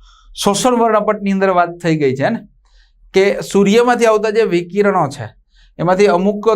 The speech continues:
તરંગ લંબાઈના વિકિરણનું ઉપરના વાતાવરણમાં શોષણ થઈ જાય છે. એટલે પૃથ્વીમાં જે વર્ણપટ આવે છે એમાં અમુક તરંગ લંબાઈના આ રેખાઓનું શોષણ થઈ ગયું છે, એની જગ્યાએ બ્લેન્ક રેખા જોવા મળે.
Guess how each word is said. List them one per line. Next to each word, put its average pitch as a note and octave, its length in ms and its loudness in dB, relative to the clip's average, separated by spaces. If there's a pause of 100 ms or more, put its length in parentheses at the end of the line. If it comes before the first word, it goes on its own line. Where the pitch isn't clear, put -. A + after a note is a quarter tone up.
(100)
તરંગ G3 240 2
લંબાઈના G3+ 320 2
વિકિરણનું F#3 640 0
ઉપરના F#3 420 0
વાતાવરણમાં F3 500 0
શોષણ F3 400 -4
થઈ D#3+ 120 -2
જાય C#3 120 0
છે. C#3 40 -8
એટલે E3 160 0
પૃથ્વીમાં G#3 580 -2
જે G#3+ 220 2
વર્ણપટ F#3 600 0
આવે F#3 180 0
છે E3+ 220 -6 (260)
એમાં F3+ 240 0
અમુક G3+ 380 -4
તરંગ F#3 340 -2
લંબાઈના F#3 500 -2
આ F3 180 0
રેખાઓનું E3+ 440 0
શોષણ F3+ 380 -2
થઈ E3+ 140 -2
ગયું D#3+ 180 0
છે, E3 80 2
એની E3 160 2
જગ્યાએ F3 300 0
બ્લેન્ક F#3+ 280 2
રેખા E3+ 240 0
જોવા D3+ 280 -2
મળે. E3+ 180 -6